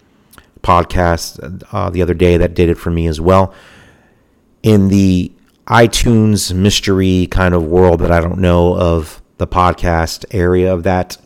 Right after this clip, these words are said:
particular platform, rating and reviewing is a huge factor. It generates, uh, popularity, it, it generates exposure for the show, and in the algorithms, however it works, and I don't know how they work,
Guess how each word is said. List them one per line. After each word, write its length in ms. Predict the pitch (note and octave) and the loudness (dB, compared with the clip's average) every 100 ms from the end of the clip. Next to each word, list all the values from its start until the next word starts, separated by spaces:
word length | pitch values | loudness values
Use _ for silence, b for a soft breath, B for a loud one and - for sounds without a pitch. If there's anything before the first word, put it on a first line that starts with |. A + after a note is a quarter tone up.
| - | -14
particular 600 | F2+ F#2+ G2+ F#2+ F#2 F2+ | -10 -6 -2 0 0 -2
platform, 680 | - G#2+ G#2 B2+ B2+ B2 b b b b b b b | -6 -6 -4 -2 0 -2 b b b b b b b
rating 300 | G2+ G2+ G#2 | 4 4 4
and 140 | G2+ | 4
reviewing 600 | F#2+ E2+ F#2+ F#2+ F#2 E2+ - _ _ | 2 2 4 4 4 0 -8 _ _
is 100 | F#2+ | -2
a 60 | E2 | -2
huge 380 | - G#2 F#2+ - | -2 0 0 0
factor. 500 | F#2+ E2+ - E2+ - b b b b b b b _ | 0 -2 -4 -10 -10 b b b b b b b _
It 180 | F#2 D#2+ | -4 -4
generates, 800 | - G2+ F#2+ F#2+ F#2+ F2 - - - | 0 2 2 4 2 0 -6 -8 -12
uh, 100 | G#2 | -14
popularity, 1000 | G2 - G2+ G2+ G2+ G2+ G2 G2 F#2+ F#2+ | -12 -2 -2 0 0 2 4 2 0 -2
it, 80 | F2+ | -4
it 140 | F#2 | -6
generates 540 | F2+ F#2+ F#2 F#2 F2+ - | -4 -2 2 0 -2 -8
exposure 540 | - - - G2 F#2 | -10 -8 0 2 2
for 120 | F#2 F2+ | -4 -4
the 100 | F2 | -4
show, 380 | - G2+ F#2+ - B B B | 0 2 2 -2 B B B
and 160 | G2 F#2 | -2 2
in 80 | |
the 100 | F#2 | 2
algorithms, 720 | G2 F#2+ F#2+ F2+ F#2 E2+ F2 | 2 2 2 4 2 2 0
however 260 | F2+ F2 E2+ | 2 2 0
it 60 | E2+ | 0
works, 240 | E2 D#2+ | 0 -2
and 80 | E2+ | -2
I 60 | E2+ | -2
don't 260 | D#2+ F2+ | 0 0
know 120 | F2+ | 0
how 140 | E2 F2 | 0 0
they 100 | F2 | 0
work, 300 | D#2+ E2+ - | 0 0 -2